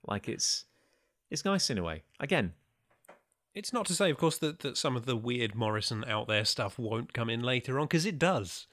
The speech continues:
Speaker 1: Oh,
Speaker 2: He
Speaker 1: yeah.
Speaker 2: does bring in some weird stuff, and it's great when he does. But I, I like that for this first one, it's, it's a very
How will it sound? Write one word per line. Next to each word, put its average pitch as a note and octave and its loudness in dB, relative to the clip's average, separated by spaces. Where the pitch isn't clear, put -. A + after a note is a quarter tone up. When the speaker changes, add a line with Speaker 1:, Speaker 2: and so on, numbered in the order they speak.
Speaker 1:
Oh, G#3+ 4
Speaker 2:
He G#3+ 4
Speaker 1:
yeah. D3 4
Speaker 2:
does D3+ 4
bring C#3 2
in C#3+ 2
some B2 0
weird B2 2
stuff, - -2
and A2 -2
it's - -4
great A#2 0
when A2+ 0
he A2 0
does. G#2 0
But C3+ 4
I, D3 6
I D3 2
like F3 2
that F3+ 0
for D#3+ 0
this D3+ 0
first E3+ -2
one, G3 -2
it's, - -4
it's G3 -2
a F3+ 0
very G3 -2